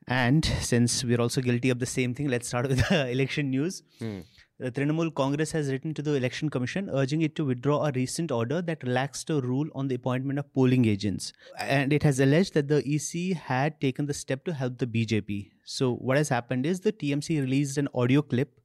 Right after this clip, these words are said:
Speaker 1: uh, which purportedly, uh, is between two senior B J P politicians, Mukul Roy and Shishir Bajoria, and they are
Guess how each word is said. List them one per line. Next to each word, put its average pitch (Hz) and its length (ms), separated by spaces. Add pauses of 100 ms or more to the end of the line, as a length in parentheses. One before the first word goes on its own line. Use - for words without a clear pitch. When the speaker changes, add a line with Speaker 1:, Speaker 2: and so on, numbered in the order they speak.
(120)
Speaker 1:
uh, 120 160
which 127 260
purportedly, 135 760
uh, 107 260 (340)
is 117 140
between 127 320
two 135 120
senior 131 380
B 123 140
J 123 120
P 127 160
politicians, 123 640
Mukul 127 320
Roy 120 260
and 123 120
Shishir 120 380 (340)
Bajoria, 127 540 (440)
and 123 380
they 135 100
are 135 240